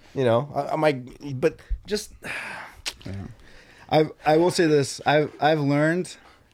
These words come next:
Speaker 2: I've learned to, to eat Del Taco,
Speaker 1: Mm-hmm.
Speaker 2: uh, because I would say at one point everybody in M B R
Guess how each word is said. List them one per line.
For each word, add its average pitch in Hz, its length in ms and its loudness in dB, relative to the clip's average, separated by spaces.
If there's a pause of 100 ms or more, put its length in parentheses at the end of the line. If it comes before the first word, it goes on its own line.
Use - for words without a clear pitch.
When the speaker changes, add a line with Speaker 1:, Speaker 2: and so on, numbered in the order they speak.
(240)
Speaker 2:
I've 139 180 0
learned 139 400 -2
to, 123 540 -4 (240)
to - 200 -8
eat 120 280 -4 (760)
Del 113 180 -4
Taco, 143 520 -6 (260)
Speaker 1:
Mm-hmm. 90 200 -12 (420)
Speaker 2:
uh, 120 460 0
because 123 840 -2 (1120)
I 120 100 -2
would 123 140 -4
say 127 800 0 (1200)
at 131 140 0
one 147 180 0
point 147 340 -4
everybody 143 500 0
in 156 80 -2
M 160 100 -2
B 160 100 -2
R 165 260 -6